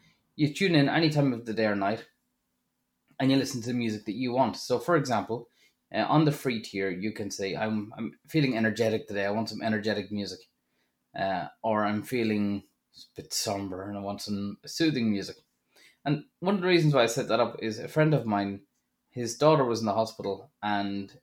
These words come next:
she loves the harp. And to get her asleep each evening, they wanted to hear slow harp music. And he said to me while I was setting up Kyoto F M,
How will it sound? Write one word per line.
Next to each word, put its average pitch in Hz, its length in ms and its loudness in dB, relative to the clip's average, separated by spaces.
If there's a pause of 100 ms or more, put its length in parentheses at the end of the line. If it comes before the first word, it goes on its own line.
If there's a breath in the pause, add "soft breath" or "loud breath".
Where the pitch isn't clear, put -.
(120)
she - 160 -10
loves 127 220 -2
the 101 60 -8
harp. 101 340 2 (760)
And 107 300 -2 (440)
to 139 100 -8
get 160 220 4
her 139 260 6
asleep 131 440 -2
each - 420 -8
evening, 110 420 -2
they 107 100 -2
wanted 113 320 -2
to 104 80 -6
hear 98 520 -2 (540)
slow 107 680 -2
harp 147 340 2
music. 92 360 -4
And 107 80 -4
he 117 100 -6
said 139 220 -4
to 135 40 -4
me 110 160 0
while 107 200 0
I 104 40 4
was 104 100 -2
setting 107 180 -4
up 95 160 -10
Kyoto 101 240 -2
F 110 100 -6
M, 101 180 -4